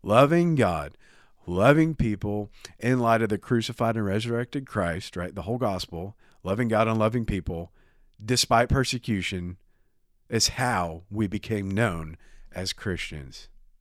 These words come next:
And so the takeaway for you today is, I hope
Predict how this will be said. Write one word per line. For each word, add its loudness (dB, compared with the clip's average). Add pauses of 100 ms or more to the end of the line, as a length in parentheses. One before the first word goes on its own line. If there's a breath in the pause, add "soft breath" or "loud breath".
(920)
And -6
so 2
the 0
takeaway 4
for -6
you 0
today 2
is, -4 (840)
I 0
hope 4